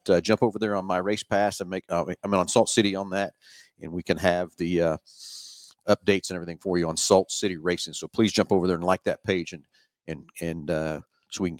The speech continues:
you can keep up to date from that part. Um, next thing on my list is Racing Dirt. We'll be filming the races for all the races that we have, except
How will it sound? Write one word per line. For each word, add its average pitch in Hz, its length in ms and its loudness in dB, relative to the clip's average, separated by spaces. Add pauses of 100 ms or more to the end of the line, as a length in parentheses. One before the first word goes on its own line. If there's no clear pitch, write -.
you 87 100 -8
can - 80 -16
keep - 220 0
up - 160 2
to 85 80 -8
date 85 220 2
from 78 120 -10
that 73 160 -6
part. 85 260 2 (440)
Um, 82 440 2 (480)
next 123 200 2
thing 131 100 2
on 123 80 4
my 117 80 2
list 123 300 2
is 104 120 0
Racing 117 300 0
Dirt. 92 180 -4
We'll 107 220 2
be 104 160 2
filming 120 380 -2
the 101 100 -4
races 117 380 -2
for 87 320 -2
all 98 180 4
the 90 120 0
races 95 280 0
that 87 60 -12
we 85 160 -6
have, 107 260 4
except - 680 -2